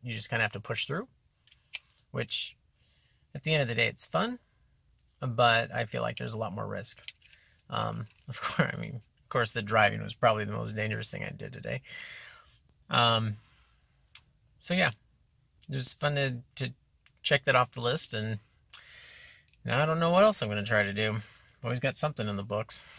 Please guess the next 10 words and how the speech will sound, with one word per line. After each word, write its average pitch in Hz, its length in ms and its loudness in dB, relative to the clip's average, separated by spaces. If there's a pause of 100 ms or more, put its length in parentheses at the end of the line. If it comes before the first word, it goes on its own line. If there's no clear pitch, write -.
(240)
Okay, 254 300 0
today 135 320 -4
is 135 100 -6
Sunday, 277 520 0 (140)
and 156 560 0 (460)
I'm 127 140 0
all 226 140 6
cleaned 202 300 -2
up - 340 0
and 135 480 -4